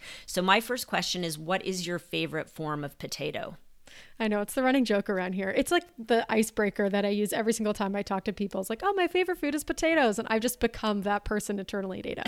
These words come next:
Speaker 1: <laughs>
Speaker 2: Any potato thread I get tagged in, and it just makes my day. I have to say, I'm really a sucker for any kind of fried potato. So I do well with fries and curly fries. And honestly, I think the best is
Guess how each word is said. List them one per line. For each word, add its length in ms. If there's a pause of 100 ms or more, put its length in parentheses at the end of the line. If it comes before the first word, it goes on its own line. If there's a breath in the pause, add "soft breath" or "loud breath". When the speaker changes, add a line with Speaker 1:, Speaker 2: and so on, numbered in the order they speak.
(140)
Speaker 1:
<laughs> 180
Speaker 2:
Any 160
potato 380
thread 260
I 60
get 180
tagged 320
in, 100
and 80
it 80
just 180
makes 240
my 140
day. 320 (1300 loud breath)
I 60
have 300
to 80
say, 480
I'm 160
really 220
a 60
sucker 340
for 300
any 200
kind 220
of 80
fried 480 (260)
potato. 520 (340 soft breath)
So 140
I 100
do 180
well 180
with 240
fries 540
and 360 (200)
curly 320
fries. 680
And 400 (260)
honestly, 420
I 40
think 180
the 100
best 340
is 300